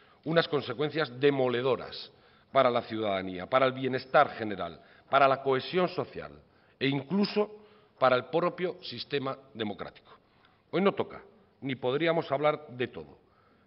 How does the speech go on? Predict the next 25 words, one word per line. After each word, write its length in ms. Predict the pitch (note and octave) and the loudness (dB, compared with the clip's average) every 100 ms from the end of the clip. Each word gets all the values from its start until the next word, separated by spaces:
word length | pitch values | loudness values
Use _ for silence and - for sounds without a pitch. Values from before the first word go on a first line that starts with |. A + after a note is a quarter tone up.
| _ | _
pero 160 | A#2+ C3+ | 2 4
hay 100 | E3+ | 4
asuntos 460 | - G3 F#3+ F#3 | 2 -2 0 0
relacionados 640 | D#3 C#3+ A#2+ C3+ D#3 C3 | 0 0 0 0 0 0
con 220 | - B2 A2 | -4 -6 -4
la 80 | |
economía, 500 | G#2 G#2 G2+ A#2 D3+ | -4 -6 -6 -6 -8
que 140 | F3 C#3+ | -6 -6
eso 140 | C3+ | -6
sí 200 | C3 C#3 | -8 -10
toca 360 | B2 C3 - G2+ | -10 -8 -2 0
hoy, 220 | G#2 D#3 - - _ _ _ _ | 0 -4 -12 -20 _ _ _ _
que 80 | - | -8
están 380 | A#2+ - F#3 G3+ | -6 0 0 2
acelerando 920 | B2+ - B2+ A#2+ C#3 G3+ G3 G#3+ - - - - _ | -4 -2 -4 0 2 2 2 -2 -4 -18 -20 -20 _
y 80 | C3 | 2
aumentando 560 | C#3 B2+ B2 B2+ E3 D#3+ | 2 2 -4 0 0 0
estas 260 | - B2+ | -2 -6
situaciones 560 | - G#2+ A2+ - C3 G#2 | -6 -8 -8 -6 -6 -6
de 100 | G2 | -10
crisis 460 | C3+ D3 F3 F3 _ | -12 -14 -14 -16 _
y 120 | - A#2+ | -14 -6
de 140 | B2 | -4
eso 320 | D#3 F3+ - - | -4 -6 -12 -14
sí 340 | - - D#3 | -12 -12 -12